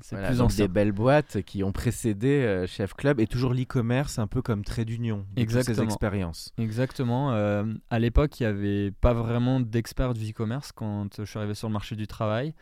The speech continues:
Speaker 1: Euh, donc j'ai un peu fait mon parcours à la carte en essayant d'aller chercher des compétences un peu dans chacune de ces boîtes. Et, euh, voilà, du coup, j'ai un peu un profil atypique aujourd'hui, euh,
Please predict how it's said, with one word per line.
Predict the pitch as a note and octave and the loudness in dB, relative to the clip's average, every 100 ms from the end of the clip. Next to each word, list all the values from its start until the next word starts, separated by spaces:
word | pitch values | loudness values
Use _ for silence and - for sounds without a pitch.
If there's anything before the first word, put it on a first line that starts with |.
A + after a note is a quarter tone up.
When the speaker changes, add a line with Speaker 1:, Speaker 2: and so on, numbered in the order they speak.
| - - _ - | -20 -20 _ -4
Speaker 1:
Euh, | G#2 | -2
donc | G#2 A2 | -2 -2
j'ai | G#2 | 0
un | G#2+ | 0
peu | G#2+ B2 | 2 0
fait | - | 0
mon | C#3+ A#2 | 0 2
parcours | G#2+ G#2 - B2 | 2 2 0 0
à | |
la | G#2 G2+ | 0 0
carte | A#2+ - A2+ | -2 -4 -6
en | G#2 | -4
essayant | G#2 - G#2+ | -6 -4 -4
d'aller | G2+ | -2
chercher | - G2+ G#2+ | -4 -8 -8
des | G2+ | -8
compétences | - G2+ G#2 A2+ A2+ | -6 -4 -4 -4 -4
un | G#2 | -2
peu | A#2 | -2
dans | A2 | -2
chacune | G#2 A2 C3 | -2 -4 -4
de | A#2+ | -4
ces | G#2 | -4
boîtes. | G2+ G#2+ - - - - - - - B2+ | -4 -4 -6 -14 -20 -20 -20 -20 -14 -6
Et, | G2+ | -4
euh, | G2+ G2+ | -2 -2
voilà, | F#2+ F#2 | -4 -6
du | F#2+ | -8
coup, | - | -6
j'ai | B2 | -2
un | G2 | -2
peu | F#2 | -2
un | A2 | -2
profil | - G#2 - G#2+ | -2 -2 -4 -8
atypique | G2 - - A2 | -8 -10 -12 -8
aujourd'hui, | G2+ G2 G2 A2+ A2 | -6 -6 -6 -6 -6
euh, | F#2+ | -6